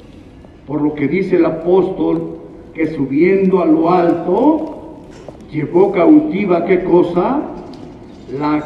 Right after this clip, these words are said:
cautividad. ¿Quién llevó cautiva la cautividad, hermanos?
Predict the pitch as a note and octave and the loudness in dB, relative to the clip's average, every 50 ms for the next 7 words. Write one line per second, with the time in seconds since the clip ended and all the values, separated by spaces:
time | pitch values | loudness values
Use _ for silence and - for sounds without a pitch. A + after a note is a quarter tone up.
0 | D3+ D3 C#3+ D3 D3 C#3 C#3 C#3 C#3 - - C#3+ D3 C#3+ D3+ D3 C3+ C3 - - | -8 -12 -12 -10 -8 -6 -6 -6 -6 -8 -6 -6 -4 0 0 0 0 0 -6 -6
1 | - - - - - - - - - - - - - - - - - - - - | -8 -12 -14 -16 -20 -20 -20 -20 -20 -20 -20 -20 -20 -20 -20 -20 -20 -20 -20 -20
2 | - - - - - G3 C4+ D4+ D#4 D#4+ D4+ C4+ B3 A3 A3 C4 D4 - - A#3 | -20 -20 -16 -6 0 4 6 6 6 6 6 4 2 2 2 2 2 0 -2 -2
3 | G#3 F3 - - A3 B3+ A#3+ A3+ A3+ G#3+ G3+ F3+ - - F3 E3+ E3 - D#3+ F3 | -2 -4 -4 -4 -2 0 0 0 0 0 -2 -4 -2 -2 0 0 0 0 -2 -4
4 | E3+ F3+ F3+ F#3 G3 G3 F#3+ G3 G3 F#3+ F#3+ G3 G3 G3 G3+ A3 C4+ D4+ D4+ - | -4 -2 -2 -2 0 0 0 0 0 2 2 0 0 0 0 2 2 2 2 0
5 | - - - | -4 -10 -12